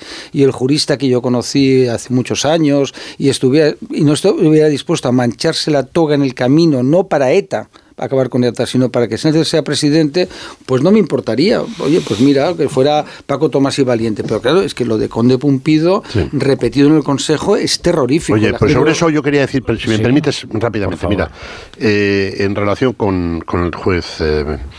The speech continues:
Speaker 2: eh, Castellón, García Castellón, es que viene, eh, la fortaleza de sus autos es que vienen acreditados por, eh, la Guardia Civil y por los que han inves-, los investigadores,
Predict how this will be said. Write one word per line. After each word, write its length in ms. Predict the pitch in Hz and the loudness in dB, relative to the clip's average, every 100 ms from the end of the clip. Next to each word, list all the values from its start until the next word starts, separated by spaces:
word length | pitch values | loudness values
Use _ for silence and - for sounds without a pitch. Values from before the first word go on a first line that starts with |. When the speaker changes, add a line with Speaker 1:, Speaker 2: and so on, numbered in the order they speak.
| - - - - - | -14 -16 -18 -12 -6
Speaker 2:
eh, 580 | 82 78 80 78 76 71 73 73 - | -4 -2 -2 -2 -4 -4 -6 -8 -10
Castellón, 480 | - 80 - 78 69 - - - - | -8 -4 -2 -2 -4 -10 -20 -18 -10
García 300 | 85 101 90 | -8 -4 -4
Castellón, 420 | 87 - 85 80 - - - - | -6 -4 -4 -4 -12 -20 -18 -8
es 160 | 120 107 | -4 -2
que 260 | 123 120 - | 0 -2 -4
viene, 460 | 107 104 113 113 110 | -2 0 2 0 -2
eh, 440 | 110 - 101 - 95 | -6 -6 -4 -4 -4
la 140 | 92 | -4
fortaleza 520 | - 92 98 127 139 | -4 -2 0 0 0
de 100 | 113 | -2
sus 220 | - 98 | -2 -2
autos 440 | 95 85 101 98 92 | -2 -2 -2 -4 -4
es 160 | 110 - | -4 -2
que 140 | 110 | -2
vienen 300 | 98 107 113 | 0 0 0
acreditados 760 | 107 95 92 82 - 95 - - - - - - _ | -2 -2 -2 -2 0 0 -2 -6 -18 -20 -20 -20 _
por, 340 | - 90 98 - | -2 0 0 -4
eh, 120 | 107 | -6
la 120 | 90 78 | -4 -2
Guardia 220 | 92 98 | 0 -2
Civil 420 | - 80 110 - - - - - - | -2 0 0 -2 -12 -20 -20 -14 -4
y 100 | 98 | -2
por 220 | - 82 | 0 0
los 160 | 82 - | -2 -2
que 100 | 87 | -2
han 80 | |
inves-, 220 | 104 104 90 | 0 0 -2
los 200 | 85 - | -4 -2
investigadores, 800 | 85 78 92 82 95 104 120 | -2 -2 -2 0 2 0 -2